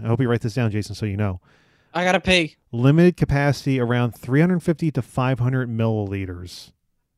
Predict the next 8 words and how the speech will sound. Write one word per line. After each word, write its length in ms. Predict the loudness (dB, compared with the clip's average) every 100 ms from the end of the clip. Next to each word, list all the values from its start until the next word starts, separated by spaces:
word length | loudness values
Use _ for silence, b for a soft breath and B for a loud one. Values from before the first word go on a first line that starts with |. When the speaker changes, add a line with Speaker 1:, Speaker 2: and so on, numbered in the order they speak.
| _ _ _
Speaker 1:
So 120 | -4
you 80 | -2
can't 220 | 2 0
exceed 360 | 0 0 0 0
that. 260 | -2 -4 -10 _ _ _ _ _ _ _ _ _ _ _ _ _ _ _ -8
Speaker 2:
Watch 420 | -4 -2 -4 -10
me. 220 | -12 -14 _ _
Speaker 1:
<laughs> 80 | -10